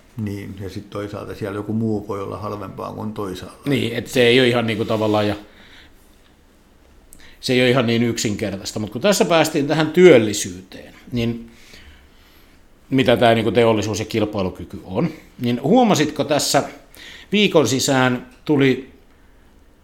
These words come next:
Speaker 2: poikkeuksellinen veroehdotus? Kaksi tahoa, jotka eivät aina ole samaa mieltä toisistaan, tekivät ehdotuksen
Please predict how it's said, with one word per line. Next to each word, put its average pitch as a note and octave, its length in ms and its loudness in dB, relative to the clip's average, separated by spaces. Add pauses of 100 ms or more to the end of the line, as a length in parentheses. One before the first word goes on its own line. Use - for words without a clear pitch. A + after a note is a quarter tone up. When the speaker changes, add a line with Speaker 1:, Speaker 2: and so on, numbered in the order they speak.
(140)
Speaker 2:
poikkeuksellinen B2 1080 2
veroehdotus? A2+ 960 0
Kaksi - 680 -2 (640)
tahoa, F3 320 6
jotka B2 320 2
eivät G3+ 340 4
aina F3 300 2
ole A2 160 2
samaa A#2+ 400 0
mieltä A2 300 -2
toisistaan, A2+ 600 -2
tekivät A#2 500 -2 (1080)
ehdotuksen B2+ 760 2